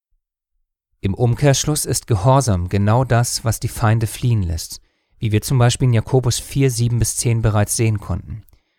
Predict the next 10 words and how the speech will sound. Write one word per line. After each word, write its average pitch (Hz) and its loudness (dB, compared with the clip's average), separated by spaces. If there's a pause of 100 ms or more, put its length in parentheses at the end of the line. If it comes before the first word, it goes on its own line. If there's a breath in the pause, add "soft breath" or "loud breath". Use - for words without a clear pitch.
(160)
Und 107 -4
genau 104 4
deswegen 135 2
ist - -2
das - -4
Ziel - 2
der 131 4
Dämonen 107 4
unser 120 2
Ungehorsam. 95 0